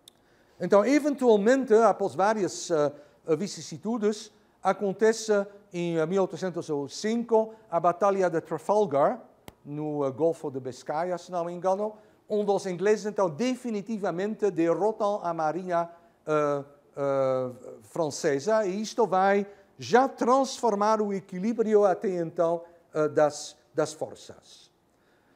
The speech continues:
Agora, o que acontece é, é importante, pois uma das, um dos métodos que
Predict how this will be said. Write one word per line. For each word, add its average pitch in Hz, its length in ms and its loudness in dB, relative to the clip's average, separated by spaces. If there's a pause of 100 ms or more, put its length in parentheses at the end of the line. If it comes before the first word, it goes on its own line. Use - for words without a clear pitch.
(520)
Agora, 208 520 6
o 226 160 -2
que 233 100 -2
acontece 202 640 0 (220)
é, 190 340 0
é - 20 0
importante, 185 540 -2
pois 196 300 -4
uma 262 320 -2
das, 185 200 -2 (360)
um 233 160 -4
dos 180 200 -4
métodos 190 720 -2 (440)
que 185 80 0